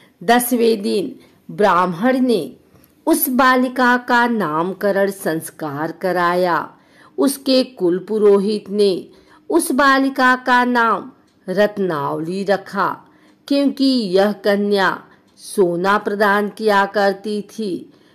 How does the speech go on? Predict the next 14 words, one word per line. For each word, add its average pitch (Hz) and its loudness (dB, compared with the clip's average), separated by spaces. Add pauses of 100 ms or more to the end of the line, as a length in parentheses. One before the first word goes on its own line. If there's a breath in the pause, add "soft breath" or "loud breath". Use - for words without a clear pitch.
(140 soft breath)
इस 254 0
कन्या 180 -2
ने 190 -4 (500 soft breath)
पूर्व 339 4
जन्म 277 4
में 226 0 (300)
बड़े 202 2
ही 254 0
विधान 214 -2
से 214 -4 (340 soft breath)
मंगल 190 2
देव 240 4
का 208 2
व्रत 165 -6